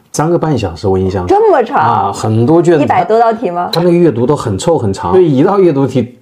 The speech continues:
Speaker 1: 够读半天，就是密密麻麻的A四纸，翻几页你才读完。 <laughs> 完了之后开始做数学题，很有意思的经历。
Speaker 2: 嗯。
Speaker 1: 我不知道现在应该不至于了，我想应该不是这么粗犷的一种方式了。
Speaker 2: 哦，在那个时候都是从美国招？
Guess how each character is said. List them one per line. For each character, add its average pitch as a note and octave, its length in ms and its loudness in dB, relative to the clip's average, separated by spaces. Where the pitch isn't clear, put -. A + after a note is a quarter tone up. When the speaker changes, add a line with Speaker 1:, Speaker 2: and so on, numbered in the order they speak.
Speaker 1:
够 F3+ 160 0
读 D3 160 -2
半 D3+ 200 0
天， C#3+ 200 0
就 D3+ 80 0
是 B2+ 180 0
密 G3 240 4
密 C#3 120 4
麻 G#2+ 160 0
麻 G#2 200 0
的 A2 80 -2
A D3+ 160 2
四 C#3 180 -2
纸， E2+ 420 -4
翻 C3+ 220 -2
几 G2 160 -4
页 A#2+ 160 2
你 G2 60 -2
才 G#2 120 -2
读 G2+ 200 0
完。 G2 220 -2
<laughs> - 220 -8
完 E3 120 2
了 D#3 60 0
之 E3 120 0
后 D3 80 0
开 D3+ 180 -2
始 D3+ 120 -2
做 C3+ 120 0
数 C3+ 220 -2
学 A2+ 160 -2
题， G#2+ 300 -4
很 C3 160 -2
有 C3 60 2
意 A#2+ 160 2
思 A2 80 -2
的 G#2+ 160 0
经 A2 240 0
历。 A#2 80 0
Speaker 2:
嗯。 A#2 60 -6
Speaker 1:
我 C#3 120 2
不 D#3+ 60 0
知 G3 80 4
道 G#3+ 120 0
现 G3 200 0
在 F3 200 4
应 F3+ 100 2
该 G3 60 4
不 C#3+ 160 -2
至 E3+ 240 0
于 G#2 160 2
了， F#2+ 100 0
我 G#2 120 0
想 G2+ 260 -2
应 A2+ 80 0
该 B2+ 100 2
不 A2 140 -4
是 B2 140 0
这 B2+ 100 0
么 G#2+ 240 0
粗 C3+ 220 -4
犷 B2+ 240 -2
的 A2+ 80 2
一 G#2+ 40 0
种 G2+ 140 -2
方 - 220 -6
式 C#3 240 -2
了。 G2+ 180 0
Speaker 2:
哦， B3+ 100 -8
在 F#4+ 140 0
那 G#4+ 80 2
个 F4 80 0
时 - 80 0
候 A#3+ 60 4
都 C#4+ 100 2
是 D4 60 0
从 B3 120 -4
美 A#3+ 140 0
国 - 140 -4
招？ F3+ 240 -6